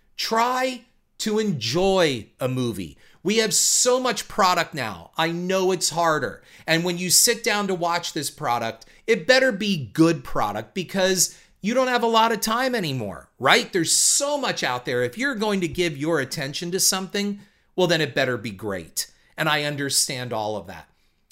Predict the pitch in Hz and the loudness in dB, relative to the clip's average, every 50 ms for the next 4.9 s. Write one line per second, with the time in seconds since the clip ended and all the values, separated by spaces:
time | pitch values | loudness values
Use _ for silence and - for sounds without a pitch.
0 | - - 247 254 247 247 - - 285 285 269 254 - - 240 214 190 170 170 - | -4 0 2 2 2 2 0 0 0 0 2 2 2 2 2 0 0 0 -2 -2
1 | 165 139 - - - 151 127 120 113 110 104 - - - 104 90 85 80 - - | 2 4 4 4 4 2 -2 -4 -4 -6 -8 -10 -10 -10 -12 -10 -8 -8 -8 -8
2 | - - - - - - - - - 277 294 285 - - - 254 240 202 - 220 | -10 -14 -20 -12 -8 -6 -6 -6 -6 -6 -4 -2 -2 -2 -2 -2 -2 0 2 2
3 | 190 165 151 151 180 190 185 165 - - - - - - _ - - 156 131 - | 2 0 0 2 4 4 4 4 2 -2 -14 -20 -20 -20 _ -2 -2 -2 0 2
4 | 170 160 156 151 135 123 135 135 135 135 127 - - 104 98 85 67 65 | 2 2 2 2 2 0 0 -2 -4 -6 -6 -6 -8 -8 -10 -12 -14 -18